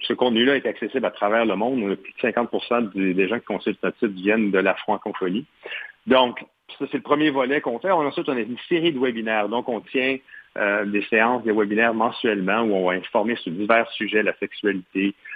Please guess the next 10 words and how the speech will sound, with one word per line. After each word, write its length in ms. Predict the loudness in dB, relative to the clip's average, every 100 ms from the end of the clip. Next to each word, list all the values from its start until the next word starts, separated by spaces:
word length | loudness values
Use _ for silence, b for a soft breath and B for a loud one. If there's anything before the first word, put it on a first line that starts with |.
| B
ensuite, 320 | -8 -4 -2
euh, 80 | 0
les 160 | 0 -2
cas 160 | 0 0
de 100 | 0
cancer, 640 | 2 2 2 0 -2 -2
les 120 | -6
traitements, 400 | -2 -4 -2 0
et 100 | 0
cetera. 440 | -2 -2 0 0